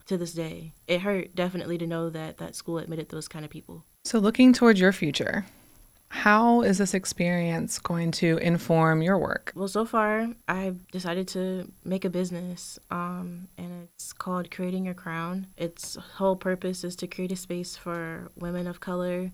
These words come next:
Speaker 1: to come together and develop career development skills and equity, all while selflessly giving back. I learned from a young age that giving back without recognition is the best way of giving back. I still feel that way to this day.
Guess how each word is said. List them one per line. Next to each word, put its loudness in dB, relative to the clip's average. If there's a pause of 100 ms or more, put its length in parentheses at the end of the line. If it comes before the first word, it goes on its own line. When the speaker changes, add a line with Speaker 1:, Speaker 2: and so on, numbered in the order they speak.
Speaker 1:
to -8
come -8
together -8
and -8
develop -4
career -6
development -8
skills -6
and -14 (200)
equity, -8
all -4
while -6
selflessly -8
giving -6
back. -12 (160)
I -6
learned -2
from -4
a -4
young -6
age -8
that -10
giving -6
back -10 (140)
without -6
recognition -8
is -14
the -12
best -10
way -12
of -14
giving -14
back. -18
I -4
still -6
feel -10
that -12
way -10
to -10
this -10
day. -14